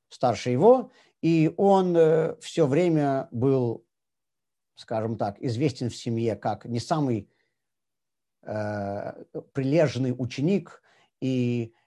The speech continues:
не самый замечательный ребенок. И на, на бар-мицве старший брат взял микрофон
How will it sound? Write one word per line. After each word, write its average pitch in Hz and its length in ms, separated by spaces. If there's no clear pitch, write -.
не 120 380
самый 135 520
замечательный 117 960
ребенок. 110 600
И 117 400
на, 120 480
на 127 220
бар-мицве 127 580
старший 170 480
брат 101 400
взял 135 180
микрофон 131 720